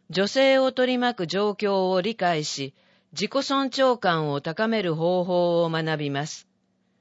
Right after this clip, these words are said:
日時など、九月二十四日水曜、午後二時から四時、総合文化芸術センター別館。対象は市内在住、在職、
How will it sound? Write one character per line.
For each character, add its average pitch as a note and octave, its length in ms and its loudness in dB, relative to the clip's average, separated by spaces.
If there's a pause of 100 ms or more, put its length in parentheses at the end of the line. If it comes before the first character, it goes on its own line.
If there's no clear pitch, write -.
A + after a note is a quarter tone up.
(600)
日 B3+ 340 -4
時 F3+ 140 -4
な D3+ 180 -2
ど、 A#2 180 -4 (760)
九 D4+ 120 -4
月 C4 280 -2
二 A3+ 180 -2
十 E3+ 300 -2
四 D3 160 0
日 E3 240 -8
水 F#3 360 -4
曜、 C#3+ 360 -2 (380)
午 C4+ 140 0
後 B3 120 0
二 A3+ 180 -2
時 G3+ 120 -6
か E3 140 -4
ら C3+ 160 -4
四 D#3 160 -2
時、 C#3 280 -8 (680)
総 C#4 360 4
合 C4 240 8
文 B3 260 -2
化 A#3 140 -4
芸 A#3 280 0
術 G#3+ 240 -8
セ A3 180 -4
ン G3 100 -6
タ C3+ 280 -2
ー A#2 40 -10
別 C3+ 200 -8 (100)
館。 C#3 280 -4 (800)
対 B3 220 4
象 A3+ 320 2
は G#3 220 2 (180)
市 C#4 220 -6
内 A3 260 0
在 F3 300 0
住、 D#3+ 440 -4 (160)
在 F#3+ 300 0
職、 F3+ 480 -4